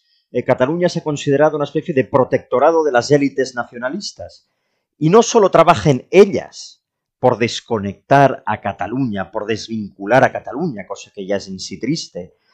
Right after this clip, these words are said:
sino que también el propio Estado se autoexcluya de Cataluña, se desvincule, se desconecte de la realidad catalana. Eso es letal y tendrá unas consecuencias,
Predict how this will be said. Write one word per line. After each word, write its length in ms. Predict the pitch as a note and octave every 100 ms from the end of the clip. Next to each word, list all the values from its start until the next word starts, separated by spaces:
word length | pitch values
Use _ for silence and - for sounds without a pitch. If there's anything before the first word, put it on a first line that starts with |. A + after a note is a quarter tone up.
| _ -
sino 360 | - B2+ A#2+
que 100 | A2
también 480 | - G2+ A#2 D#3 E3+ _ _ _
el 320 | B2 A2+ G2
propio 380 | D#3+ G#3+ G#3+ E3+
Estado 440 | C#3 - C3 C3+
se 200 | E3 -
autoexcluya 1080 | A#2+ A2+ - A#2 G2+ - - F3+ B3 G3+ F2+
de 120 | E2+
Cataluña, 520 | E2 F2+ F2+ F#2+ F#2+ F#2
se 200 | - B2+
desvincule, 1040 | B2+ - A#2 G#2+ F#2+ - A3 B2+ F2 F2+ _ _ _ -
se 220 | - D3
desconecte 1040 | C3+ - - A#2 A2+ F#3 - - F2 -
de 80 | G2+
la 120 | F#2+
realidad 480 | F2 F#2 E2+ F2 E2+
catalana. 560 | - D#2+ D2+ D2+ D2 _ _ _ _ -
Eso 360 | B2+ - C#3+
es 260 | D3 - -
letal 460 | G#2+ G2+ E3 G3+ E3+
y 40 |
tendrá 240 | C3 G#2+ A#2+
unas 180 | B2
consecuencias, 1000 | - A2+ - - A#2+ A#2 B2+ B2 - _